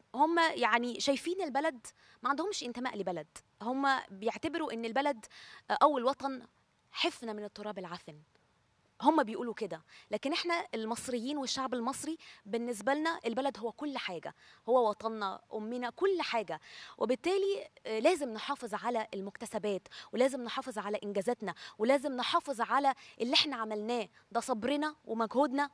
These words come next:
وده اللي إحنا، آه، يعني اشتغلنا عليه طول السنين اللي فاتوا. آه، طول السنين اللي فاتت بتتعمد جماعة الإخوان الإرهابية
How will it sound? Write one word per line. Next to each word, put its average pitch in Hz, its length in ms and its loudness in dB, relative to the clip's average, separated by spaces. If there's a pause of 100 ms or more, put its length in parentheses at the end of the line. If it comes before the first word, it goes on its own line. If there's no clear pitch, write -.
وده 262 360 2
اللي 240 180 -4
إحنا، 254 300 2 (440)
آه، 202 240 8
يعني 196 380 2
اشتغلنا 277 460 4
عليه 269 200 4
طول 311 340 -2
السنين 233 460 -2
اللي 190 120 0
فاتوا. 151 300 -6 (1160)
آه، 208 420 4
طول 381 220 2
السنين 277 420 -4
اللي 214 180 -4
فاتت 233 340 -8 (400)
بتتعمد 233 760 2
جماعة 226 340 0
الإخوان 214 400 0
الإرهابية 208 600 0